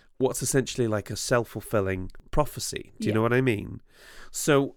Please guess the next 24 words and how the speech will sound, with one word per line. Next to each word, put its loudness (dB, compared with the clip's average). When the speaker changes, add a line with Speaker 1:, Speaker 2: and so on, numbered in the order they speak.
Speaker 1:
it -4
doesn't -4
go 0
into -4
it 4
that 0
much -4
in -2
the 0
film, 0
but 0
the -2
Bene 4
Gesserit 0
have -2
their 6
own 2
kind 0
of -6
agenda, -2
Speaker 2:
Yes. -2
Speaker 1:
but 0
they 4
think -2